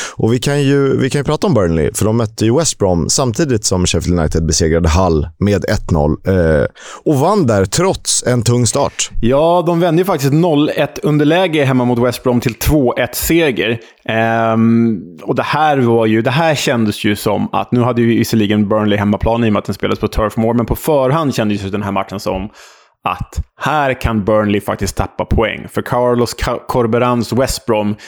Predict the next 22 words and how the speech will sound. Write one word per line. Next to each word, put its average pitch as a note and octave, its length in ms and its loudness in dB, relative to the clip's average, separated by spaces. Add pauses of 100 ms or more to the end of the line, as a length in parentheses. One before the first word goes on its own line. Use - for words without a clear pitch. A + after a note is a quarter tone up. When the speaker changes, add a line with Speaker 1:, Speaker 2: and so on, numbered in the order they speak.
(140)
Speaker 2:
känns G2+ 400 -2
ju B2+ 80 2
som F#2+ 320 -2 (300)
det B2 140 -2
bästa A2+ 360 -4
laget, F#2+ 560 -2
eh, F#2 520 -2
efter - 260 -4
toppduon F#2+ 580 -2
just F#2 180 -2
nu. G2+ 200 -4
Kanske A2 240 -4
till A2 120 -2
och A2 40 0
med G2+ 100 0
bättre A2+ 300 -4
än A2 40 0
Sheffield G#2+ 360 -2
United G#2+ 220 -4
för G#2+ 60 -4
tillfället. G2+ 400 -2 (340)
Eh, A2+ 100 -2